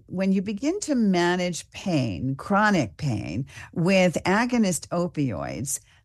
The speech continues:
the problem is that you become addicted to these agonist opioids, like the, the, the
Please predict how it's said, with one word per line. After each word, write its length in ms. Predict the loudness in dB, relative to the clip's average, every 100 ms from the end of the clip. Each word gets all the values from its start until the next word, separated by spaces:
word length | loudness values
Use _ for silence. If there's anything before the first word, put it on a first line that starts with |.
| -6
the 80 |
problem 600 | -4 -4 -6 -4 0 4 4
is 220 | 4 2
that 180 | 0 0
you 100 | 0
become 460 | 0 -2 0 2
addicted 720 | 0 -2 -4 -6 -4 -4 -4 -2
to 200 | -4 -4
these 260 | 0 -2 0
agonist 640 | 2 2 2 0 -2 -4
opioids, 880 | -4 0 0 2 2 0 0 0 -4
like 520 | -4 0 2 2 2
the, 220 | 2 0 2
the, 420 | 0 2 2 0
the 640 | -2 0 0 0 0 -2